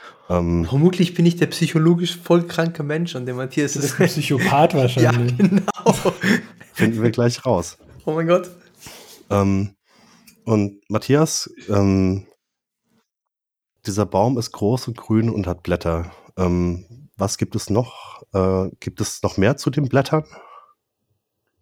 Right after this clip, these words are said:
Speaker 3: Nee, sind grün.
Speaker 1: Okay, und wenn ich, wenn ich sage, „Sieh einen Baum“, ähm, was, dann ist dein Baum groß und grün, steht auf einer Wiese. Ähm, was passiert danach?
Speaker 3: Ist vorbei.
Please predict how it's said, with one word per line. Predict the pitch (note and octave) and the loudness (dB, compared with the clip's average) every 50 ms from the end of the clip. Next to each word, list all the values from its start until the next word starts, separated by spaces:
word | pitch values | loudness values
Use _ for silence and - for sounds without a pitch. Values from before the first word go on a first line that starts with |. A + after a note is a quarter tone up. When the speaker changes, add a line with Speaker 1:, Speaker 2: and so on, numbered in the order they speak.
| _ | _
Speaker 3:
Nee, | - C#3 A#2+ A#2+ B2 B2+ B2+ - - - | 0 2 4 6 6 4 4 0 -4 -8
sind | - - B2 A#2+ | -6 -2 -2 0
grün. | B2 B2+ B2 B2 B2+ B2 B2 - - - - - - - - - _ - | 2 4 6 6 6 6 4 2 0 -6 -12 -16 -18 -18 -18 -14 _ -2
Speaker 1:
Okay, | G#2+ A2+ - - G#2+ B2 C#3 | -2 -2 0 0 -2 -2 -2
und | - G#2 G2+ | -2 -2 0
wenn | G#2+ G#2+ | 2 0
ich, | G2+ - - - - - | 0 -2 -6 -16 -10 -4
wenn | G#2+ G#2 G#2 | 0 0 0
ich | G2+ | 0
sage, | - - G2+ G2+ G2+ G2+ | 0 0 0 0 0 -2
„Sieh | F#2+ G2 G2+ - | -2 -2 0 2
einen | F#2+ G2+ G#2 G#2 G2 | 2 4 4 2 2
Baum“, | F2 F2 F2 F#2+ B2 C#3 C#3+ B2+ - - _ _ - | 2 2 2 2 2 0 -2 -6 -10 -16 _ _ -8
ähm, | - G2 G2 F#2+ F#2+ F#2 F#2 F#2+ - _ _ _ _ _ _ _ _ _ _ _ _ _ _ _ _ | -4 -2 -2 0 -2 -2 -4 -8 -12 _ _ _ _ _ _ _ _ _ _ _ _ _ _ _ _
was, | - G#2+ G2+ - - - _ _ _ _ | -6 -6 -4 -6 -10 -12 _ _ _ _
dann | - F#2 G2+ - | -10 -8 -8 -8
ist | G2 - - | -8 -4 -2
dein | F#2+ F#2 F#2 | -2 -2 0
Baum | F#2 F2+ F#2+ G#2 G#2 | 2 2 2 0 0
groß | - G2+ G2+ A#2 - | -2 -2 -2 -2 -2
und | - G2+ | -2 -2
grün, | - A2 G#2 A#2 B2 | 2 4 4 4 4
steht | - - F#2 | 2 0 -2
auf | F#2+ - | -2 0
einer | F#2 F#2+ F2+ F2 | 0 0 0 2
Wiese. | G#2 B2+ - C#3 C#3 C3+ C3+ C3 - - | 0 2 4 4 2 2 2 -2 -6 -4
Ähm, | F#2+ F#2 F#2+ F#2 | -4 -2 -2 -2
was | F#2+ - - | -2 -4 -4
passiert | - G2+ - - G#2 - | -6 -4 -2 -2 -2 0
danach? | G2+ F2+ E2+ E2+ G2+ D#3 - - - _ _ _ _ _ _ _ _ _ _ _ _ _ _ _ _ _ _ _ _ _ _ _ _ - _ _ _ _ _ _ _ _ _ _ _ _ _ _ _ _ _ _ _ _ _ _ _ _ _ _ _ _ _ _ _ _ _ _ _ _ - B2 | 0 0 2 0 0 -2 -2 -6 -16 _ _ _ _ _ _ _ _ _ _ _ _ _ _ _ _ _ _ _ _ _ _ _ _ -20 _ _ _ _ _ _ _ _ _ _ _ _ _ _ _ _ _ _ _ _ _ _ _ _ _ _ _ _ _ _ _ _ _ _ _ _ -8 -6
Speaker 3:
Ist | B2+ B2 | -6 -4
vorbei. | - - B2 - - A#2 C3+ C3+ A2 A2 A#2+ - | -4 -6 -4 0 0 0 0 0 -2 -4 -6 -10